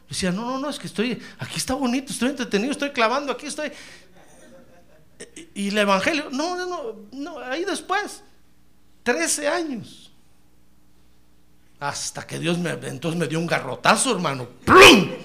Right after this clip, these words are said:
Cuando me dio el garrotazo dije: "No, de veras Dios me está llamando". Si no, yo no hubiera entrado a predicar el evangelio. Es que si Dios no lo está llamando, no se meta, hermano. Solo el ridículo va a ir a hacer.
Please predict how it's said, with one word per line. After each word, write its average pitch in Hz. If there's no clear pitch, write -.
Cuando 151
me 135
dio 143
el 214
garrotazo 202
dije: 185
"No, 170
de 151
veras 170
Dios 180
me 180
está 143
llamando". -
Si -
no, 135
yo 262
no 262
hubiera 143
entrado 123
a 120
predicar 98
el 101
evangelio. 104
Es 170
que 180
si 131
Dios 151
no 180
lo 180
está 175
llamando, 165
no 165
se -
meta, 226
hermano. 190
Solo 226
el 185
ridículo 160
va 165
a -
ir 196
a 175
hacer. -